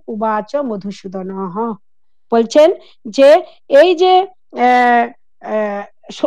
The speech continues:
অর্জুন, যে অর্জুন এতক্ষণ ধরে নানান রকম যুক্তি দিয়ে নিজেকে, আহ, justify করার চেষ্টা করছেন,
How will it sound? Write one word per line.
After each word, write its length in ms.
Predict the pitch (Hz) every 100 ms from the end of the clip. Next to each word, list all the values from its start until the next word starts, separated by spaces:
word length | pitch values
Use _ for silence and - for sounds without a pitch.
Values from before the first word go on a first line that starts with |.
| -
অর্জুন, 640 | 285 294 247 349 285 214
যে 220 | 196 262 277
অর্জুন 440 | 269 262 226 302
এতক্ষণ 520 | 247 226 330 - 339
ধরে 240 | 311 320 311
নানান 480 | 269 262 330 349
রকম 300 | 311 302 302
যুক্তি 380 | 254 269 - 311
দিয়ে 380 | 254 294 302 254 - _ _
নিজেকে, 640 | 262 294 320 330 330 294 240 - _ -
আহ, 320 | 233 214 214
justify 560 | 254 254 - 392 370
করার 240 | 349 269 262
চেষ্টা 320 | 262 262 - 254
করছেন, 600 | 262 254 - 330 254